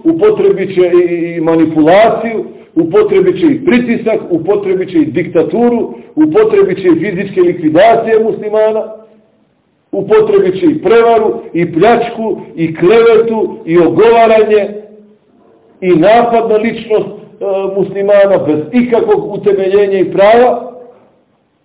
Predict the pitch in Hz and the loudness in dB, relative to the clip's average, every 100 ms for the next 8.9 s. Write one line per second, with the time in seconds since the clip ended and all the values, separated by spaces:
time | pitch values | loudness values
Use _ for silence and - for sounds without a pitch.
0 | _ - 151 151 143 151 151 151 127 - | _ -6 -4 0 2 2 2 0 -2 -10
1 | - - _ _ _ 131 151 156 160 165 | -20 -20 _ _ _ -2 2 4 4 4
2 | 165 160 139 - - - - _ _ - | 4 2 0 -2 -12 -20 -20 _ _ -2
3 | 165 165 - 156 - 143 127 160 156 135 | 2 2 2 0 0 -2 0 0 -2 -4
4 | 160 151 143 139 135 139 147 147 147 123 | -4 -2 -2 -2 -2 0 2 4 2 0
5 | 139 127 117 151 147 139 123 - - - | -2 -2 -2 0 2 0 -2 -10 -18 -12
6 | 131 - 139 120 151 196 175 - 165 170 | -12 -8 -8 -6 -2 2 0 0 0 2
7 | 151 156 185 208 175 185 143 170 180 180 | 2 0 0 0 -2 -6 0 2 4 4
8 | 160 170 131 139 165 160 156 127 | 2 0 0 0 2 4 2 -2